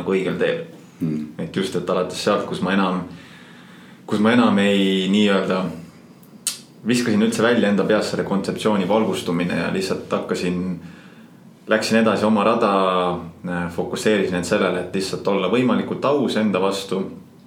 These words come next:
Speaker 1: pidevalt küsida endalt võimaliku-, võimalikult ausaid küsimusi. Ja ma näen, et täpselt sinna suunas see, see tee mind viibki, et, äh, järjest rohkem on seda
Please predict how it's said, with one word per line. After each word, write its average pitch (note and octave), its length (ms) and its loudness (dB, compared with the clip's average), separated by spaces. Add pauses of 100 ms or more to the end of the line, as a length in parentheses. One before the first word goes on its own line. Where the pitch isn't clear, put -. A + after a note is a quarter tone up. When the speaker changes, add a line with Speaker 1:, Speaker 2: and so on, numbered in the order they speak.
(460)
Speaker 1:
pidevalt G#2+ 340 2
küsida G2+ 320 0
endalt F#2+ 240 0
võimaliku-, G2 600 2
võimalikult G#2+ 480 2
ausaid A#2+ 320 2
küsimusi. F2+ 480 -2 (580)
Ja F2+ 80 -6
ma F#2+ 100 0
näen, F2+ 220 0
et E2 100 -6
täpselt F2+ 320 -2
sinna G2 240 2
suunas F#2 380 -2
see, F2+ 200 -2
see F2 140 -4
tee G2+ 160 0
mind F2 220 -2
viibki, - 340 -2
et, - 320 -10
äh, G1+ 220 -8 (160)
järjest - 280 -4
rohkem F#2 380 -4
on E2+ 80 -8
seda F2 300 -4